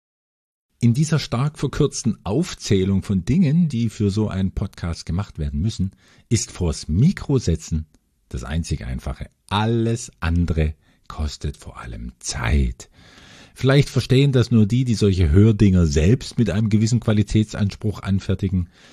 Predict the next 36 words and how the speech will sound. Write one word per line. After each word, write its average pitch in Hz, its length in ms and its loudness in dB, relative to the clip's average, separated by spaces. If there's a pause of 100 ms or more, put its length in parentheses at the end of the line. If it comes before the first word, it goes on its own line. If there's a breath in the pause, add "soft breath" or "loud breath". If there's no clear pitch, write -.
(200 soft breath)
Was - 180 -8
es 73 140 -6
in 73 180 -6
jedem 85 340 0
Fall 76 200 -8
am 65 120 -8
meisten 87 480 -2
dafür 104 220 0
braucht, - 520 -8
in 67 100 -10
meinen 113 240 2
Augen, 82 340 0 (220)
ist - 420 -4 (640)
Disziplin. 62 1080 -2 (420 loud breath)
Und 107 180 6
die 185 100 10
aufzubringen 131 600 4
war 78 320 -2 (200)
auch 60 200 -12
für - 140 -8
mich 71 260 -6
nicht 82 240 -2
immer 95 160 2
leicht. 64 540 -4 (120)
Okay, 135 360 4 (340 loud breath)
auf 107 160 -2
der 127 120 -2
einen 139 200 2
Seite 131 340 2
hat 107 140 -2
mich 101 120 0
das - 180 -4
Momentum 90 580 2
der 87 160 2
Regelmäßigkeit 123 840 -2
getragen 110 420 -8